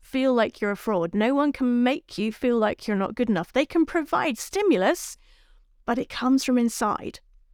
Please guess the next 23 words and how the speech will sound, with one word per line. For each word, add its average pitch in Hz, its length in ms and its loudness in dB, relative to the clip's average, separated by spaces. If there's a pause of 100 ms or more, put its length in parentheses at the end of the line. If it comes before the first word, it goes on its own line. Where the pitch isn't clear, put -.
And 262 100 4
your 262 100 2
boss 254 320 -2
might 302 220 2
react 214 240 0
quite 226 260 -2
badly 233 520 0
if - 120 -10
they 240 120 -2
think 247 240 -4
you're 233 100 2
blaming 220 400 0
them 214 380 2 (180)
or 277 80 4
a 285 60 0
colleague. 190 520 -4 (1200)
Part - 220 0
three, 277 480 0
state - 460 -4
your 294 140 2
need. 202 440 2 (640)
Again, 247 540 2 (380)
objectively, 208 760 -2